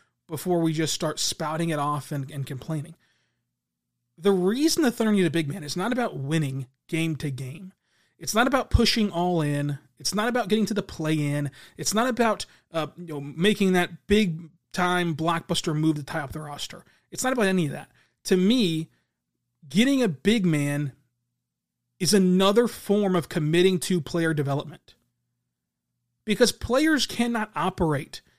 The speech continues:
with the lack of offensive ability of Darius Bazley, of Jay Will, an inconsistent Mike Muscala minutes.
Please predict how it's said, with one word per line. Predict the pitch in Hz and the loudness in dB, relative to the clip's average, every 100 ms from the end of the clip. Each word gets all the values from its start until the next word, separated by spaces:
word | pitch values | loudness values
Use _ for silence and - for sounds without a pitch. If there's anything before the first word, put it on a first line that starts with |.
| _ _ 175 | _ _ -8
with | 170 | 0
the | 180 | 2
lack | 160 170 220 185 | 4 2 2 2
of | |
offensive | 160 151 196 185 | 0 0 -2 0
ability | 208 170 160 156 151 - _ _ - | 0 0 0 0 -2 -8 _ _ -10
of | 139 | 0
Darius | 165 180 170 | 2 4 2
Bazley, | - 165 156 147 151 156 151 147 | 0 -2 -2 -2 -2 -2 -2 -4
of | 135 123 | -8 0
Jay | 180 175 | 2 4
Will, | 160 156 156 151 147 - _ _ | 4 2 2 0 -2 -6 _ _
an | 143 | -8
inconsistent | 156 190 190 196 - 196 185 180 | -2 0 2 0 2 0 0 -2
Mike | 170 156 | -4 -4
Muscala | 143 - 165 165 | -6 -2 0 0
minutes. | 165 160 160 156 - | 0 0 -2 -4 -6